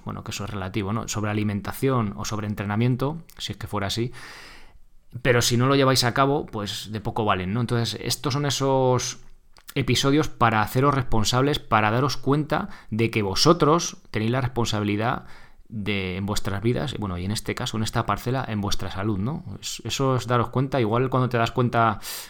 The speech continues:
hostia, pesa, ¿no? Dices, coño, que no, que la responsabilidad no la tiene ni la tele, ni la industria, ni el médico, la tengo yo. A ver, ¿vale? La responsabilidad sobre nosotros mismos la tenemos nosotros mismos.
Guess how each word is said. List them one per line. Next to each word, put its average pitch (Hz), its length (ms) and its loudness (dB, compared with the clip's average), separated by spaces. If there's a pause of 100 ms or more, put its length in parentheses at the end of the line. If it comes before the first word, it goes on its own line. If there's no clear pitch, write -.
(100)
hostia, - 380 -2
pesa, 110 260 4
¿no? 127 80 0
Dices, 101 240 -4
coño, 120 340 -6
que 98 160 -6
no, 120 520 -4
que 101 100 -4
la 101 360 -2
responsabilidad 110 460 -2
no 147 60 -2
la 156 120 2
tiene 135 300 2
ni 120 160 2
la 110 180 2
tele, 127 300 0
ni 120 220 0
la 113 100 2
industria, 113 480 2
ni 107 400 2
el 110 100 2
médico, 131 380 2
la 107 120 2
tengo 131 240 2
yo. 123 340 0
A 87 60 -6
ver, 110 220 -6 (840)
¿vale? 117 220 -2
La 107 100 -4
responsabilidad 117 500 2
sobre 143 420 4
nosotros 127 300 2
mismos 143 240 4
la 127 100 8
tenemos 123 460 0
nosotros 110 440 2
mismos. 92 420 -8